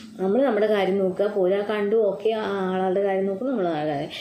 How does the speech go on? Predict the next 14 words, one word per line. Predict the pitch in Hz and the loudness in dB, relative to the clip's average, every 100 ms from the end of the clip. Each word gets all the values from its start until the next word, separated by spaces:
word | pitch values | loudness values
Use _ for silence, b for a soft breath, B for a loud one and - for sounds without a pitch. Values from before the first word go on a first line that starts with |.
| B 214 | B -2
ഇപ്പോൾ | 208 | -2
സം-, | 233 208 190 | 0 -2 -2
അടുത്ത | 196 196 233 226 - - | -4 -2 0 0 0 -6
സംസാരിക്കാൻ | 214 196 196 190 202 208 214 | -4 -4 0 0 0 -2 -2
പറ്റുന്ന | 202 196 - 202 208 214 | -2 -4 -6 -2 -2 0
സാഹചര്യമാണ്. | 214 180 185 185 185 180 165 | 0 0 0 0 0 0 -2
ഇങ്ങനത്തെ | 165 175 180 | -2 -2 -2
തിക്കിലും | 202 196 - 208 | -4 -4 -4 -2
തിരക്കിലും | 202 185 180 202 196 | 0 0 -2 0 0
ഒരു | 190 202 | 0 -2
സ്റ്റേജിൽ | - 180 170 175 185 202 | -2 -2 -2 0 0 2
വരുന്നു | 185 180 185 | 0 0 0
എന്ന് | 202 | 0
പറയുന്നില്ല. | 190 180 156 | 0 -2 -2